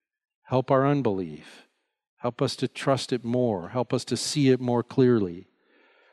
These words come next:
Lord, we pray for the ministry of the Word and the Spirit in every heart in this room,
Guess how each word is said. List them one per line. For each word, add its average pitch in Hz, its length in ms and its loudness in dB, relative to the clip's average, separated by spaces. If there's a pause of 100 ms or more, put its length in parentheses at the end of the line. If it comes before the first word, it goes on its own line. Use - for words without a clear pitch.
(200)
Lord, 117 160 0
we 110 100 2
pray 139 380 4
for 127 140 -2
the 113 120 2
ministry 123 500 0
of 107 60 0
the 104 100 2
Word 135 460 4
and 107 120 2
the 98 60 -4
Spirit 135 500 0
in 101 240 -6
every 123 340 -2
heart 110 380 -4 (560)
in 117 180 -2
this 110 260 -6
room, 98 440 -8